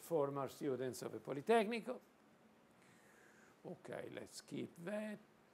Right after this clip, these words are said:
We have, uh, consortia with companies. We have a foundation. The last born initiative is that, uh, to create in our students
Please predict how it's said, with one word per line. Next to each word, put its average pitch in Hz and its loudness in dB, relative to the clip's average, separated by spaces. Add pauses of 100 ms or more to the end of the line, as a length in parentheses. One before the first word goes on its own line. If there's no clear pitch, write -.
(960)
We 165 6
have, 151 12
uh, 143 4 (2000)
consortia 151 8
with 127 0
companies. 226 12 (1500)
We 131 -6
have 127 -6
a 123 -10
foundation. 180 2 (540)
The 185 6
last 202 10
born 196 10
initiative 190 6
is 147 4 (540)
that, 170 4
uh, 202 -2 (240)
to 156 0
create 175 10
in 135 0
our 165 6
students 165 0